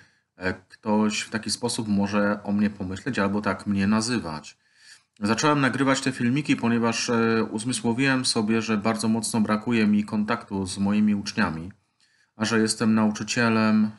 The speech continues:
e, pracującym czynnie w liceum, liceum ogólnokształcącym i rdzeniem mojego istnienia jest właśnie przekazywanie wiedzy dotyczącej literatury i kultury, chyba też tak nawet szerzej można powiedzieć,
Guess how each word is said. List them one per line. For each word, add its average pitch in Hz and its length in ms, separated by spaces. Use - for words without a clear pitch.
e, 95 440
pracującym 107 720
czynnie 104 500
w 95 60
liceum, 104 600
liceum 104 540
ogólnokształcącym 98 1120
i 110 380
rdzeniem 101 680
mojego 98 320
istnienia 98 440
jest 87 260
właśnie 98 560
przekazywanie 104 680
wiedzy 104 340
dotyczącej 98 640
literatury 104 720
i 135 100
kultury, 123 460
chyba 95 280
też 101 180
tak 101 220
nawet 101 260
szerzej 107 280
można 98 260
powiedzieć, 87 680